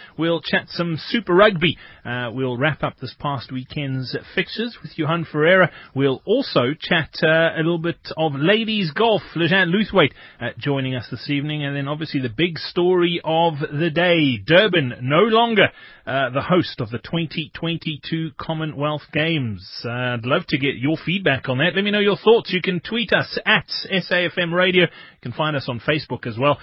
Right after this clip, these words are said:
Is it a good thing? Is it a bad thing? Be in touch. And speaking of that, Minister of Sport and Recreation Fikile Mbalula says that decision to withdraw,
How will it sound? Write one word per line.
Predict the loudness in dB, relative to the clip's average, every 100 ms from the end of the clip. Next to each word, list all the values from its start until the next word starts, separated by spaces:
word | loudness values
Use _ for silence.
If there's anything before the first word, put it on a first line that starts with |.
| -10 -14 -18 -10
Is | 0
it | 2
a | 4
good | 2
thing? | 4 -2 -2
Is | -4
it | -2
a | 2
bad | 2 2 0
thing? | -2 0
Be | -2 -2 -2
in | -4
touch. | 0 2 2 -2 -8 -2
And | 0 2 0 -4
speaking | -6 -8 -6 -4 -2
of | 2
that, | 2 2
Minister | -2 0 -2
of | -6
Sport | -2 -2
and | 0
Recreation | 0 2 2 0
Fikile | -6 -4 -2
Mbalula | -2 -2 -2 -4
says | -2 -2 0
that | -2
decision | -4 -2 0 0 -2
to | 0
withdraw, | -2 -2 2 6 6